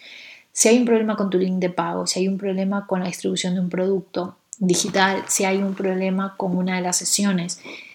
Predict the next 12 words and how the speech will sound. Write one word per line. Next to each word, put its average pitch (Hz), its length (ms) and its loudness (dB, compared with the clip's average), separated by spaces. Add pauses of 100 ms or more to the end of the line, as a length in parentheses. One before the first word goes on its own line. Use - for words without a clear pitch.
si 208 880 4
la 190 140 6
persona 202 320 2
no 208 140 0
sabe 196 320 4
cómo 190 240 2
conectarse 190 640 2
a 190 80 0
Zoom 220 500 4
o 202 60 0
a 180 100 0
Skype, 208 540 0